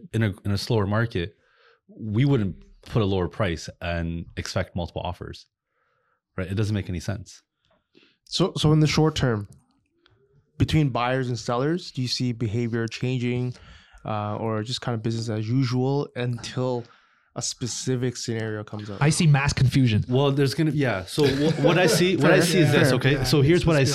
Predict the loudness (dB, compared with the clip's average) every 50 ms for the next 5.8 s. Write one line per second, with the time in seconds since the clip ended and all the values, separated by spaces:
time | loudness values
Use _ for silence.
0 | 2 2 2 0 -4 -8 -14 -14 -16 -16 -10 -2 2 2 2 4 4 4 4 4
1 | 4 2 0 0 2 2 2 4 2 2 2 0 _ _ -2 0 2 2 2 2
2 | 2 2 4 4 2 2 0 -2 -6 -6 _ 0 2 4 6 6 4 4 2 2
3 | 2 2 2 2 2 2 2 2 0 0 0 0 2 2 2 0 -2 -4 -8 _
4 | _ -20 -20 -20 -20 _ _ 0 2 4 4 4 4 4 2 2 2 4 2 2
5 | 2 2 2 2 2 2 2 2 2 2 2 0 0 -2 -4